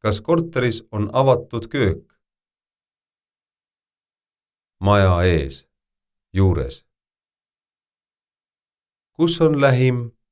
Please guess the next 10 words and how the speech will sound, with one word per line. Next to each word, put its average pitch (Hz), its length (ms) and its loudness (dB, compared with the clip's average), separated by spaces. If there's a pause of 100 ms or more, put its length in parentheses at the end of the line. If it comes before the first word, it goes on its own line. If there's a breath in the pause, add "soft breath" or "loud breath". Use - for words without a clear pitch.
(1500)
Meil 180 240 2
on 127 140 2
väga 139 220 4
turvaline 117 580 2
piirkond. 87 760 -4 (2750)
Kas 98 180 -2
korter 165 520 0 (360)
on 117 200 0 (360)
möbleeritud, 120 840 0 (680)
möbleerimata? 90 1000 0